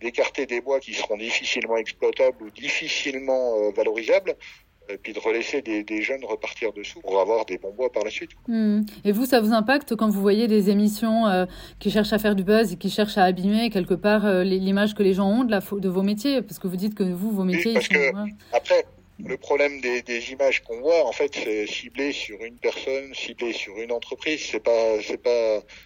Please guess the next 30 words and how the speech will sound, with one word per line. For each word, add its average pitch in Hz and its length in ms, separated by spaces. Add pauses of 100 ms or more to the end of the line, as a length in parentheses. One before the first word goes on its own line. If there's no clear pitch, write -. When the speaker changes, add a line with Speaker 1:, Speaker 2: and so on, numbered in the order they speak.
Speaker 1:
ça - 140
reflète - 320
pas 165 120
le, 120 220
le 110 140
métier 113 380
en, 104 40
en 98 460
global, 104 400
hein. 90 180
C'est, - 320
c'est - 180
pas 104 100 (640)
Speaker 2:
Hmm. 180 240 (360)
Speaker 1:
comme, - 120 (180)
comme 104 180
là, 143 200
on 101 320
discute, 131 480
mais 101 160
on 101 140
reflète - 340
pas 117 100
forcément 107 440
le 107 80
métier 110 220
en 127 40
global. 160 280
On 127 60
fait 110 280